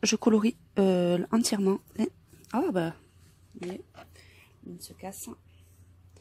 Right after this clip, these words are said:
Je vais colorier, euh, la totalité de la boule.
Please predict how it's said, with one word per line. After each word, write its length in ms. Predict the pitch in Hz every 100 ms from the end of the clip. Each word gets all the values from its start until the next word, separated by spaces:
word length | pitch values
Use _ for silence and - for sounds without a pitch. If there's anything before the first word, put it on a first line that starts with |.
| - - -
Je 140 | - 220
vais 80 | 214
colorier, 540 | 262 240 226 240 269 - -
euh, 540 | - 202 190 185 180
la 120 | 175
totalité 540 | 180 220 247 208 - 247
de 140 | 220
la 100 | 220
boule. 240 | 165 139